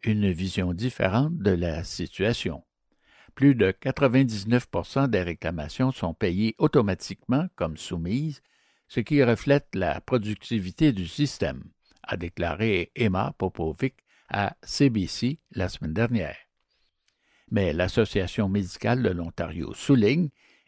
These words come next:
qu'il y a plus de deux cents millions de réclamations traitées chaque année, ce qui signifie qu'environ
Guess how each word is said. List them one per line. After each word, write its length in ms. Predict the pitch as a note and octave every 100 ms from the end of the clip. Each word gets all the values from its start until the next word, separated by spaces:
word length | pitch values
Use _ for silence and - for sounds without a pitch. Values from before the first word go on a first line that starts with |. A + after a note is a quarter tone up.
| _
qu'il 180 | - G2+
y 80 | F2+
a 100 | E2
plus 240 | - C3+
de 220 | G#2 D#2+ -
deux 220 | G2 D3+
cents 280 | D3+ C3+ C#3
millions 460 | A2+ G2 E2+ A#2 B2+
de 80 | E2
réclamations 840 | E2+ F#2+ F#2+ F2+ E2 - F#2 E2+
traitées 580 | - F2 F2 E2+ E2 -
chaque 300 | - F#2 -
année, 340 | E2 B2+ D#3+ _ _ _ _ _ _
ce 120 | -
qui 220 | B2 - A2+
signifie 600 | - D#3 C#3 G#2 D#3 D#3+
qu'environ 640 | G#2+ F#2+ F2 G2 F#2